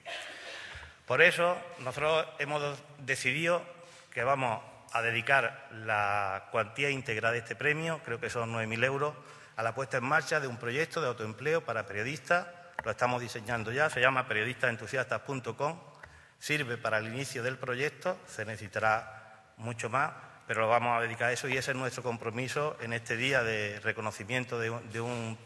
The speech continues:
premio periodístico a una profesión que lo está pasando mal.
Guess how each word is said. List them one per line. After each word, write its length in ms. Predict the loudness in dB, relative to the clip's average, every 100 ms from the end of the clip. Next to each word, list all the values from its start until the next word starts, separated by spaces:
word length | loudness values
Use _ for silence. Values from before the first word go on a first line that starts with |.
| -6
premio 320 | 4 6 6 2
periodístico 600 | 2 0 -2 -4 -4 -4 -12 -8
a 80 | -2
una 180 | 2 2
profesión 460 | 0 -6 -2 -2 0
que 80 |
lo 60 | -2
está 160 | 0 -2
pasando 360 | 0 0 0
mal. 220 | -2 -4